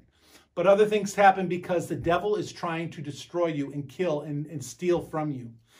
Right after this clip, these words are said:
steal from God. And so we go at it. We gotta go at our work like we would normally go at it. We just are gonna be a little more alert about what's going on.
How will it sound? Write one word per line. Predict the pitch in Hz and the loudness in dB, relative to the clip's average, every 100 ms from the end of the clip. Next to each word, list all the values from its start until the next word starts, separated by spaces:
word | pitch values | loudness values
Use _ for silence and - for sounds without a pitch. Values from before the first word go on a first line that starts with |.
| _ | _
steal | - - 170 | -18 -2 0
from | 143 156 131 | 0 -4 -4
God. | 147 127 117 - _ _ _ - _ | -4 -4 -6 -16 _ _ _ -20 _
And | 135 | -6
so | - | 2
we | 175 | 4
go | 165 190 226 | 4 6 6
at | 214 202 208 | 8 8 8
it. | 226 156 | 4 0
We | |
gotta | 151 175 170 | 2 2 4
go | 160 196 | 4 4
at | 214 | 4
our | 233 | 4
work | 214 202 233 226 | 4 4 4 2
like | 208 196 | 0 2
we | 190 | 2
would | 170 | 2
normally | 160 190 233 226 | 4 4 4 2
go | 202 208 | 4 4
at | 233 | 4
it. | |
We | 214 | 2
just | 175 185 214 | 0 -2 0
are | |
gonna | 190 180 | 0 2
be | 180 | 4
a | 165 | 4
little | 170 220 | 4 2
more | 214 220 | 2 2
alert | 202 202 208 | 4 4 4
about | 185 185 | 4 0
what's | 196 190 | 0 0
going | 196 196 | 0 0
on. | 185 170 | 2 2